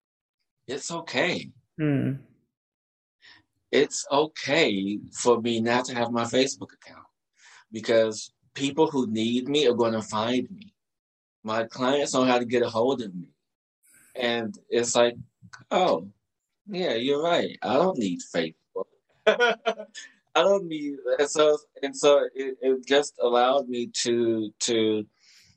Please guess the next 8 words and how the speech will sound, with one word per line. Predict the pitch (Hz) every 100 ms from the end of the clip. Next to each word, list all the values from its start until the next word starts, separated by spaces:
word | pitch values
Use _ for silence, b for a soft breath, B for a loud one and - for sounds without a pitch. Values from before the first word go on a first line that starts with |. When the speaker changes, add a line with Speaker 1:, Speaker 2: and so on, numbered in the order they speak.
| b _ _ _ _ _ _ _
Speaker 1:
remove | 127 123 123 127 143 135
myself | 123 113 123 113 113
from | 117 113
the | 107
space | - 123 117 113
of | 101
being | 117 110
reactionary | 107 104 110 117 107 104 95 92 92